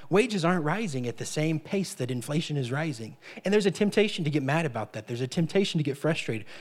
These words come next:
Pastor Ziggy preached a word. Man, it helped me so much, 'cause I was on leave. I took six weeks off to be with Ayla and to be with Isaac. And I was on leave, paid for by my company, not paid for by me. It wasn't money out of my pocket. But,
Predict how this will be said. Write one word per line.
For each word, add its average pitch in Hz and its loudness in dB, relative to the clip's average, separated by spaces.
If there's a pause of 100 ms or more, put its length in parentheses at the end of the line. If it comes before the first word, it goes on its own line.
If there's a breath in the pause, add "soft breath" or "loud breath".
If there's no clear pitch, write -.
(120 loud breath)
Pastor 190 4
Ziggy 196 6
preached - 2
a 165 6
word. 151 6
Man, 180 4
it 170 0
helped 160 2
me 151 0
so 165 0
much, 165 2
'cause 151 0
I 180 8
was 202 6
on 143 4
leave. 160 2
I 131 -2
took 156 0
six - -6
weeks 156 -2
off 151 2 (360 loud breath)
to - -6
be 139 2
with 135 0
Ayla 135 2
and 127 0
to 120 -2
be 127 -2
with 131 -2
Isaac. 127 -4 (380 loud breath)
And 143 0
I 165 4
was 190 8
on 156 4
leave, 175 2
paid 202 2
for 185 2
by 170 6
my 180 4
company, 135 -2 (320 soft breath)
not 160 2
paid 180 4
for 185 4
by 180 2
me. 170 4
It 131 2
wasn't 151 4
money 160 4
out 160 6
of 156 4
my 160 4
pocket. 147 -2 (560 loud breath)
But, 160 4